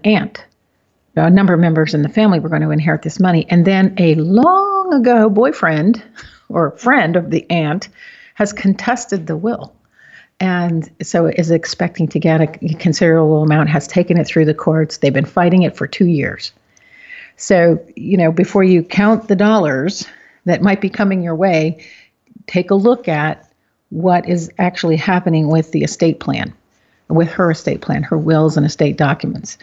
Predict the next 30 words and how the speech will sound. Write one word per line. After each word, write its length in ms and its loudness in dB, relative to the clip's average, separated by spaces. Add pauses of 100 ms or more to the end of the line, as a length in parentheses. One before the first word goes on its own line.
(280)
because 440 0 (160)
you 160 2
might 220 2
have 200 -2
to 80 -4
plan 480 0 (300)
to 80 0
go 140 4
to 80 -2
court. 360 -2 (720)
And 160 2
that 160 0
would 180 0
substantially 500 -2
reduce 420 0
or 60 -4
could 280 -2
substantially 560 -4
reduce 460 -2
any 320 2 (280)
inheritance 800 0
you 80 -4
have. 280 -6 (340)
If 160 0
you 80 2
get 200 0
the 60 2
sizable 440 2
inheritance, 640 2 (220)
fantastic. 920 -2